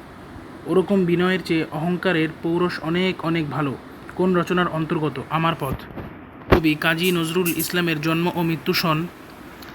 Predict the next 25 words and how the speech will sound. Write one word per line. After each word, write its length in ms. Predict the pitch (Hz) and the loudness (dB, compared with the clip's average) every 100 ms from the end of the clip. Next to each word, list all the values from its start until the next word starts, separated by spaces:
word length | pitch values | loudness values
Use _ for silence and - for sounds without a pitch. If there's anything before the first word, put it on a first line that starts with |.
| - | -4
আঠারোশো 360 | 156 180 180 180 | 0 2 2 2
নিরানব্বই 520 | 165 170 175 170 180 | 2 2 0 2 0
হচ্ছে 300 | 170 - 170 | 0 -4 -2
জন্ম 280 | 165 170 180 | 0 0 0
সন 260 | 160 151 143 | -2 -4 -4
এবং 200 | 156 151 | -4 -4
উনিশশো 240 | 165 165 170 | -2 -2 -4
ছিয়াত্তর 360 | - 165 165 175 | -2 -2 -2 -4
হচ্ছে 220 | 160 196 180 | -2 -4 -2
মৃত্যু 260 | 170 - | -2 0
সন। 240 | 170 147 135 - - - - - - - - - - - 143 | 0 0 -4 -8 -14 -16 -16 -16 -16 -16 -16 -14 -14 -4 2
দেশের 360 | 175 208 175 | 4 4 2
মঙ্গলের 440 | 170 165 165 185 175 | 2 0 2 2 2
চেয়ে 220 | 180 156 | 2 2
কাজী 260 | 156 160 175 | 2 0 0
নজরুল 300 | 175 180 170 | 0 0 0
ইসলাম 380 | - 165 156 175 - - - - | 0 0 0 -4 -12 -18 -14 -2
কি 160 | 196 | 0
দিয়ে 360 | 175 185 160 170 170 | 4 4 4 2 -2
পথে 400 | 165 180 160 - 160 | -2 2 2 2 0
বের 180 | 160 180 | 2 2
হতে 260 | 165 165 170 | 0 -2 0
চেয়েছিলেন? 540 | 170 156 - 151 127 - - - - - - - - - - - - - - - - - - 139 | 2 2 0 -2 -2 -6 -14 -18 -18 -18 -18 -18 -16 -16 -16 -18 -16 -16 -16 -16 -14 -12 -6 0
আগুনের 400 | 165 180 180 160 | 2 4 4 2
ঝান্ডা। 420 | - 156 135 | 0 0 0